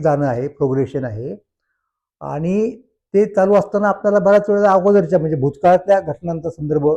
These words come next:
घ्यावा लागतो. मग अशा वेळेला वर्तमानात जे काही चाललंय ते त्याच्यामध्ये आणता येत नाही, त्या एका चौकटीच्या मर्यादा असतात. म्हणून मी आत्ता असं ठरवलंय की आपलं ट्रम्प कार्ड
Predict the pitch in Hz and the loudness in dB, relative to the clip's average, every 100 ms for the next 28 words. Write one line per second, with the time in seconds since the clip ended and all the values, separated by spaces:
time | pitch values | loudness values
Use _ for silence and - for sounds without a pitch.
0 | 151 127 123 120 110 _ 160 233 - _ | -2 -2 0 0 -4 _ -6 -6 -8 _
1 | _ _ _ _ _ _ _ _ _ _ | _ _ _ _ _ _ _ _ _ _
2 | 175 208 175 - 208 208 208 220 165 170 | -2 0 0 2 2 4 4 4 2 2
3 | - 214 233 190 220 220 208 208 208 214 | 2 4 2 2 2 2 2 0 0 -2
4 | 214 202 208 208 202 175 170 202 185 156 | -4 -4 -4 -2 0 0 2 0 0 -6
5 | 131 160 165 180 - 165 180 165 180 170 | -4 0 0 -2 -2 -4 -4 -4 -4 -6
6 | 156 147 139 123 107 - _ _ _ _ | -6 -4 -2 -4 -8 -16 _ _ _ _
7 | _ _ _ 156 208 214 190 214 214 - | _ _ _ -4 -2 -2 -2 -4 -6 -8
8 | - 190 214 180 185 208 202 233 - - | -4 -2 -2 -2 -2 -2 -2 -6 -8 -12
9 | - 226 202 208 226 190 220 220 | -2 -2 0 2 2 4 2 2